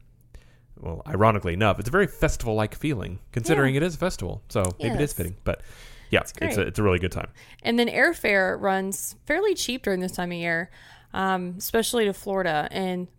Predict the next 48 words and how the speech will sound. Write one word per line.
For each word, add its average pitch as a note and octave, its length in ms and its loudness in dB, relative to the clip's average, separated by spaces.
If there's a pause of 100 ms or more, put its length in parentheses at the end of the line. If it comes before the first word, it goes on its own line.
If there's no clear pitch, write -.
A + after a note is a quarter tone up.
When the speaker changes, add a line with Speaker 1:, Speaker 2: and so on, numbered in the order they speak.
Speaker 2:
part D#4 240 6
of D4+ 60 2
the A#3 100 6
reason F3+ 340 0
is F3 160 -4
because F3 640 -2
it's - 420 -4 (160)
off E3 240 -2
season. G3+ 560 -2 (240)
A E3 100 0
lot E3+ 180 4
of, E3 100 -8
you E3+ 80 -8
know, C#3+ 60 -6
school E3+ 360 -2
started, F3+ 420 -2
so E3+ 100 -8
there's E3 140 -8
not E3+ 100 -2
a E3 40 -2
lot E3 180 0
of D#3+ 60 -8
people E3+ 280 -6
traveling F3 500 -4
as, F3 180 -8
like - 240 -8
usual, A3+ 480 -2 (460)
but F#3+ 100 0
also G#3+ 280 6
because F3 720 0 (340)
it's F3 180 -8
hurricane D#3+ 440 -4
season. - 500 -10 (560)
So D#3 640 -2
they F3 120 -2
try F3 260 -2
to E3 100 0
lower F3 300 2
their G3+ 140 0
prices D4+ 400 2
a C#4 40 -8
little D4 220 2
bit C#4+ 220 4
to - 120 -6
get G3 200 -6
you - 80 -8
to D#3 80 -4
come. - 320 -8